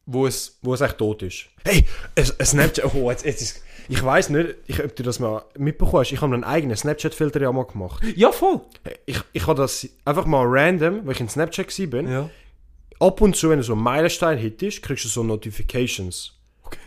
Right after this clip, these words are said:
Speaker 2: Bro, ich hab einfach so aus einem random eine Notification bekommen, ja, dein Filter hat jetzt fünfhunderttausend Aufrufe. <laughs> Ich hab so gedacht, „Hä?“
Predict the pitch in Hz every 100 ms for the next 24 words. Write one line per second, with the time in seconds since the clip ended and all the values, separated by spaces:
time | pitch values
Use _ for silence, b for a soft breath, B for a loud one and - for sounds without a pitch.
0 | B B 156 175 185 151 151 156 135 123
1 | 117 113 139 185 151 170 - 120 131 104
2 | - 160 175 165 123 135 220 214 - 202
3 | 139 113 110 - 180 156 127 113 127 98
4 | 123 117 95 - _ _ _ _ - -
5 | 285 - 151 120 107 - 143